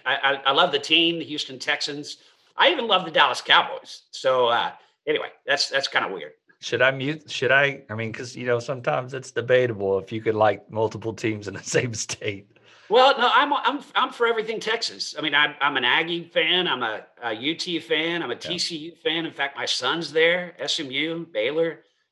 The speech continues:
Speaker 1: You know, I, I just, I love Texas. And, and the Jones family are dear friends. I mean, they've been so good to me over the last twenty years, um, and know the, the entirety of the family from top to bottom.
Speaker 2: Yeah.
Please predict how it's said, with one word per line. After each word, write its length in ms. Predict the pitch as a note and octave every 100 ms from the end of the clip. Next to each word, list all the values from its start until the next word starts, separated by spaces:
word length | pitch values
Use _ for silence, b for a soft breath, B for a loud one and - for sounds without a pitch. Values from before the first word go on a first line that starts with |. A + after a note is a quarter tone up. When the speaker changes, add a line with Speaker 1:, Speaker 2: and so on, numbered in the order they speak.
| -
Speaker 1:
You 80 | C3+
know, 180 | C#3 C3+
I, 160 | D3+ -
I 60 | F3
just, 320 | F#3 - E3+
I 40 |
love 200 | F3 G#3+
Texas. 540 | - D3+ - E2+ - - _ _ _
And, 460 | D3 C3+ C3+ C3+ B2+ -
and 140 | D3
the 60 | C3+
Jones 360 | D#3 F#3 F#3
family 420 | - C#3+ C3 A#2+
are 80 | A#2
dear 200 | B2+ D3+
friends. 560 | B2+ A#2 G2 F2+ F#2 -
I 40 | C3
mean, 100 | C#3
they've 180 | D#3
been 140 | C#3+ C3
so 260 | - F3
good 200 | D3 C#3+
to 40 | A#2+
me 140 | A2
over 160 | A2+ A#2
the 60 |
last 340 | A2+ A#2 B2 -
twenty 220 | C3 B2+
years, 420 | B2+ D3 D#3+ - - b b b
um, 380 | B2+ B2 A2 A#2+ -
and 200 | C3 C3
know 160 | C#3
the, 280 | C3+ B2 A2+ -
the 160 | B2+ A#2+
entirety 500 | A2+ - C3+ B2 B2
of 80 |
the 60 | A#2
family 400 | - A#2 A2+ A#2
from 180 | - G#2+
top 240 | - G#2
to 60 | F2
bottom. 260 | G#2+ G2 F#2+ _ _ _
Speaker 2:
Yeah. 200 | E2+ E2+